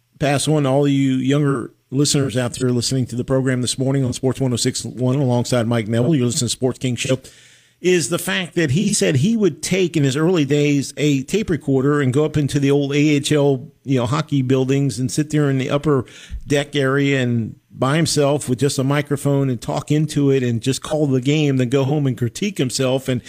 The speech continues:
he said he did that starting out and, you know, very humble beginnings, and he learned just by doing. And so if you want to be a broadcaster,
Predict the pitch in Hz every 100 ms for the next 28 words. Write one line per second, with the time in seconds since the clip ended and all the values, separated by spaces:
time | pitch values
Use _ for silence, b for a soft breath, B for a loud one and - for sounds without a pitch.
0 | B B B 175 175 190 180 156 170 180
1 | 170 143 165 180 180 165 208 185 139 131
2 | 139 147 139 147 190 139 165 151 131 113
3 | 147 180 143 120 131 127 120 147 139 127
4 | 131 190 160 143 113 147 - 147 143 127
5 | 160 180 135 131 - 139 131 123 151 147
6 | 139 156 147 208 202 156 160 135 156 185
7 | 156 135 131 143